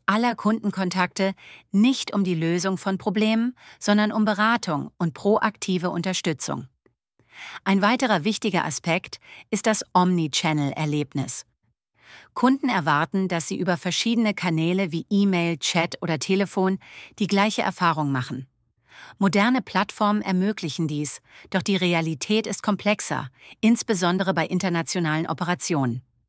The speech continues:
Matthias Göhler betont auch die Rolle der künstlichen Intelligenz, die Routineanfragen effizient bearbeiten kann. Dies ermöglicht eine automatisierte Qualitätskontrolle und kontinuierliche Optimierung.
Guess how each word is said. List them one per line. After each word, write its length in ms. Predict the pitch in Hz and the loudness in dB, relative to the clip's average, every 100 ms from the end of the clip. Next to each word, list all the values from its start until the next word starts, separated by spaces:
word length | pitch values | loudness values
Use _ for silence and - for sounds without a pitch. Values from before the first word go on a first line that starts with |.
| _ _ - - - | _ _ -20 -14 0
Matthias 480 | 202 - 262 247 - | 0 2 0 0 2
Göhler 320 | 190 208 220 | 2 4 2
betont 480 | 185 - 185 196 - | -2 -2 0 0 -2
auch 100 | - | -4
die 140 | 196 | -4
Rolle 280 | 160 156 185 | 2 2 2
der 140 | 175 | -2
künstlichen 540 | 139 190 180 196 180 190 | -2 -2 -2 -2 -2 -2
Intelligenz, 720 | 175 175 175 160 139 127 - _ - - | -2 -2 0 0 0 -2 -6 _ -20 -4
die 80 | 190 | 0
Routineanfragen 1080 | 185 - 240 240 220 202 - 196 190 190 - | 0 0 0 2 2 0 0 2 2 0 -2
effizient 560 | 190 - - - 170 - | -4 -2 -2 2 0 2
bearbeiten 500 | - 151 139 131 139 | 0 2 0 -2 -4
kann. 320 | 139 120 127 _ _ _ - - - | -2 -4 -4 _ _ _ -20 -14 -2
Dies 140 | 220 | 0
ermöglicht 520 | - 202 208 233 240 - | 2 2 2 -2 -4 0
eine 240 | 185 - | 0 0
automatisierte 760 | 190 214 202 185 175 190 196 | 0 0 -2 -2 -2 -2 -2
Qualitätskontrolle 1160 | 208 185 170 - 202 202 - 175 - 165 165 208 - - - - | -2 -2 -2 0 -2 -2 -2 -4 0 0 2 -2 -4 -18 -20 -4
und 180 | 180 - | -2 0
kontinuierliche 840 | - 233 254 233 180 160 165 190 | 0 2 2 2 2 0 0 -2
Optimierung. 680 | 151 - 185 170 143 117 - | -2 -2 0 0 0 -4 -8